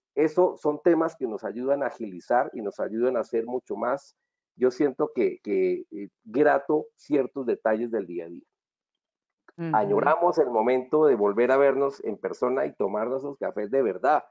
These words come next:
Speaker 1: y no que sean todos virtuales. Pero hemos
Speaker 2: Ujú.
Speaker 1: aprendido y hemos crecido mucho para hacer las cosas mucho más ágiles y obviamente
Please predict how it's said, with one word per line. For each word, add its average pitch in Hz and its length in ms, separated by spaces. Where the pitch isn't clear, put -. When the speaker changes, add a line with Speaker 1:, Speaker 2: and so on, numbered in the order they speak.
Speaker 1:
y - 120
no 107 160
que 123 120
sean 123 200
todos 131 240
virtuales. 117 580
Pero 123 400
hemos 165 320
Speaker 2:
Ujú. - 0
Speaker 1:
aprendido 135 720
y 120 220
hemos 139 260
crecido 135 560
mucho 156 680
para 110 180
hacer 127 220
las 151 140
cosas 120 300
mucho 101 280
más 104 240
ágiles 165 540
y 127 120
obviamente 151 760